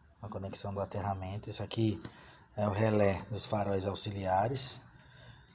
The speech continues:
que eu coloquei no meu, porque o meu é lâmpada H quatro em tudo, então eu preferi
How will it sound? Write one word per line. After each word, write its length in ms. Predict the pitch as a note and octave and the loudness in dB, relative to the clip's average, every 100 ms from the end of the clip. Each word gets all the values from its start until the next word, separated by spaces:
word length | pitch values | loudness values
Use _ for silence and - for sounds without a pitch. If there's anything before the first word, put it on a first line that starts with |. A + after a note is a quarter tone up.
| _ - | _ -8
que 100 | G2+ | -8
eu 80 | |
coloquei 340 | F#2 G2 - G2 | -6 -4 6 8
no 220 | F#2 F#2+ | 8 4
meu, 180 | G2 G#2+ | 2 2
porque 280 | G#2+ - G#2+ | 0 -2 2
o 40 | |
meu 300 | G#2 G#2+ G#2+ | 6 8 10
é 160 | G#2+ G#2 | 10 10
lâmpada 400 | G#2 G#2 G#2+ G#2 | 6 2 4 4
H 220 | F#2+ G2 | 4 -2
quatro 500 | - G#2 - - - - - - - - - - - | 0 4 4 2 -10 -16 -18 -18 -18 -20 -20 -18 -10
em 120 | G2+ | -10
tudo, 400 | - G#2 C3 C#3 | -6 -2 -2 -2
então 280 | A#2 G#2+ A2 | -4 -4 -6
eu 60 | |
preferi 600 | G#2+ A2 - G2+ G#2+ G2+ | -4 -4 -2 -2 0 0